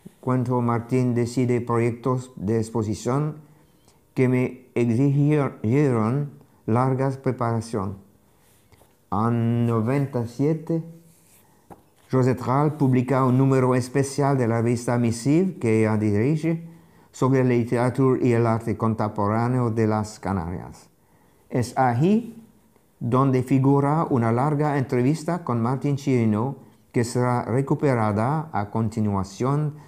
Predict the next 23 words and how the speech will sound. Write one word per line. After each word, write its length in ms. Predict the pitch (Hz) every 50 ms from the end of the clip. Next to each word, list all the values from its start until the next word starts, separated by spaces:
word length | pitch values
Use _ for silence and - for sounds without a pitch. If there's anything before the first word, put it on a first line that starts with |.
| - _
de 140 | - 120 117
la 120 | 113 107
presentación 960 | - 127 127 131 131 123 110 - 110 101 - - - 117 123 139 139 143 147 147 - - - _ _ _ _ _ _ _ _ _
que 140 | - 117 117
me 140 | 117 110
había 680 | 117 123 123 123 131 131 127 123 120 117 - - - -
pedido 560 | 135 131 127 123 143 143 139 147 160 156 156
para 260 | - 123 123 120 120
el 140 | 120 113 117
catálogo 880 | 131 131 127 - 139 143 151 147 143 131 117 117 113 117 117 120 117 - - - _ _ -
de 160 | 110 110 107
su 220 | - - 135 127
exposición 840 | 117 117 - - 120 107 107 110 101 - - 120 120 131 131 123 117
de 380 | 117 110 107 - - - - - - - - - _ -
noventa 600 | 113 117 110 113 120 127 123 110 - 113 - - -
y 20 |
ocho 440 | 120 123 120 - - - 104 98 98 101 - - _ _ _ _ _ _ _
en 140 | 101 101 107
la 100 | 110 110
Galería 560 | 101 113 113 113 110 107 107 110 110 113 110
Marlborough 580 | 104 104 107 110 110 101 101 101 101 95 87 85
de 80 | 98
Madrid. 460 | 95 98 92 85 90 98 95 - 60